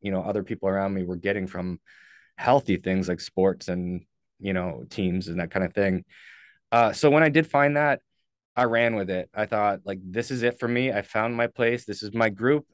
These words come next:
Um, you know, they introduced me, they, they brought me to another party the next weekend, and my, my Monday to Friday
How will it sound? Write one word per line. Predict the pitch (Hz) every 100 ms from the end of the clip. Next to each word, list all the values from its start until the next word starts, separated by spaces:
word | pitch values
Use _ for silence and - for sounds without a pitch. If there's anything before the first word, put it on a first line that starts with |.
| -
Um, | 104 98 95 92 90 82 _ - - _
you | 110
know, | 110 104 104
they | 95 113
introduced | 110 - 120 123 117
me, | 113 98 110 -
they, | 101 123
they | 120 120
brought | 120 131
me |
to | 123 131
another | 131 127
party | 143 123
the | 123
next | 120 110 -
weekend, | 113 - 107 107
and | 107 101 95 92 _ _ _ _ _
my, | 117 123 127 123 _
my | 110 110 113
Monday | 110 110 127 127
to | 123 123
Friday | - 117 113 110 110 104 110